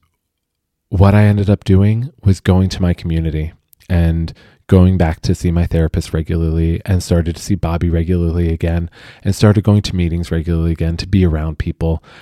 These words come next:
And I suddenly realized that's how this works. I don't have to go drink. I don't have to go use stuff to,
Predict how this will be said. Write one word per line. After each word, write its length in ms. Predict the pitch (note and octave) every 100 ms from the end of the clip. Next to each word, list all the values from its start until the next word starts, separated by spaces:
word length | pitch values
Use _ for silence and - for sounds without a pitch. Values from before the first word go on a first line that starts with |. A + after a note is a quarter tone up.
| - -
And 460 | F2+ F2 E2 D#2+ - _ _ _ -
I 80 | D#2+
suddenly 300 | - F#2+ F#2
realized 460 | F2 E2 D#2+ - _ _ _ -
that's 460 | F2 G#2+ - -
how 260 | - D2+ D2
this 260 | C#2+ -
works. 580 | C#2+ D2 C#2 - - - - _ _ _ _ -
I 160 | A2
don't 140 | C3+ A#2
have 200 | F#2+ -
to 80 | -
go 160 | D#2
drink. 500 | D2+ - D2 F#2+ - -
I 100 | G#2+
don't 120 | D3
have 120 | C#3 -
to 60 |
go 120 | G2+ F#2+
use 440 | E2 D#2+ E2+ F2
stuff 340 | - F#2 E2
to, 200 | - F2